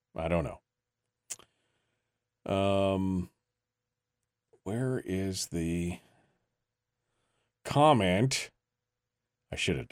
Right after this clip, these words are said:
I should have tagged it when I, when I saw it the first time. I've got the ability to tag things, and I didn't want to do that.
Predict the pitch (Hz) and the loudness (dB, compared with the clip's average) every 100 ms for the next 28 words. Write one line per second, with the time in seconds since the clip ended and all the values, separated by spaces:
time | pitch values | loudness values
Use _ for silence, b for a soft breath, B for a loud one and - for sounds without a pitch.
0 | - - 104 67 67 - 76 65 65 - | -8 -2 0 -2 -4 0 0 0 -4 -6
1 | 80 73 69 64 _ 80 71 69 - 78 | -6 -4 -4 -6 _ -8 -6 -4 -2 0
2 | 76 73 - 80 - 76 69 - _ _ | -2 -6 -6 -6 -4 -4 -4 -6 _ _
3 | _ _ _ - 87 87 92 92 82 85 | _ _ _ -8 -2 2 2 2 0 0
4 | 85 82 76 - 87 85 - 82 78 82 | 0 0 -4 -2 0 0 -2 -4 -2 -4
5 | 80 80 73 _ - - 82 85 - 90 | -4 -4 -8 _ -14 -6 -4 -4 -6 -4
6 | 85 82 78 85 82 80 | -4 -4 -4 -2 0 -2